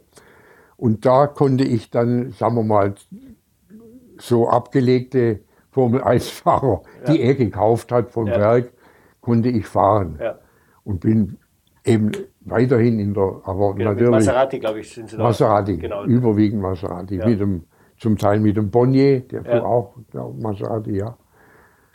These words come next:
Speaker 1: Sind wir da entlang. Wir sind an, einmal am Nürburgring, ist der Bonnier an Wehrseifen Nürburgring ausgefallen
Speaker 2: Mhm.
Speaker 1: während dem Rennen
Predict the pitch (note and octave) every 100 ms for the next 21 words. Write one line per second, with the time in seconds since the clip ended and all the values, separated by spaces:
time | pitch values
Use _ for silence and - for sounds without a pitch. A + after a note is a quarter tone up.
0 | _ _ A#2+ A2 G2+ G#2 G#2+ F#2+ F#2+ -
1 | F#2+ F2 D2+ E3+ A#3 A2+ F#2+ C#3 A2+ -
2 | A#2 B2+ A#2+ D#3 E3 D#3 C#3 B2 A#2+ D#3
3 | E3 F3 E3 F3+ F3+ D#3 _ _ _ _
4 | - A#2 - G#2 C#3 D#3 D#3+ E3 D3 C3
5 | A2+ C#3+ E3 F3 D3 D3 D3 A#2+ B2+ C#3
6 | A#2+ A#2 B2 C#3 D#3 D#3 - _ _ _
7 | _ _ - C3+ D3 F#3 D3+ E3 E3+ E3
8 | C#3 B2+ B2 A#2 B2+ D3 F3+ F3